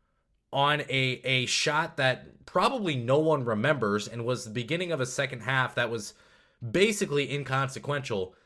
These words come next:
but the principle of it, I can't stand. Moving along, though, I'm starting to get a little bit of hope for Ohio State because Wisconsin gets into immediate foul trouble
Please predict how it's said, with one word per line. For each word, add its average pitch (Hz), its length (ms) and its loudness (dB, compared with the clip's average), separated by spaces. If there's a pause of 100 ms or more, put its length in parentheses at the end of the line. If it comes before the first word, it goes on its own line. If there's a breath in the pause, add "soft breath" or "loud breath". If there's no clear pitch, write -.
(140 soft breath)
but 156 140 0
the 180 80 2
principle 202 520 4
of 135 140 6
it, 135 180 0
I 131 100 2
can't 139 300 -4
stand. - 600 -6 (1160)
Moving 220 400 2
along, 151 440 8
though, 82 160 -4 (1400)
I'm 170 220 4
starting 185 380 2
to 185 100 -2
get 160 100 2
a 151 60 4
little 147 180 4
bit 127 100 -2
of 110 120 -4
hope - 400 0 (460)
for 113 120 2
Ohio 101 320 2
State 90 400 -4
because 135 380 2 (320 soft breath)
Wisconsin 175 640 2
gets 151 200 -4
into 151 380 -4
immediate 147 880 -2
foul 107 280 2
trouble 90 420 -4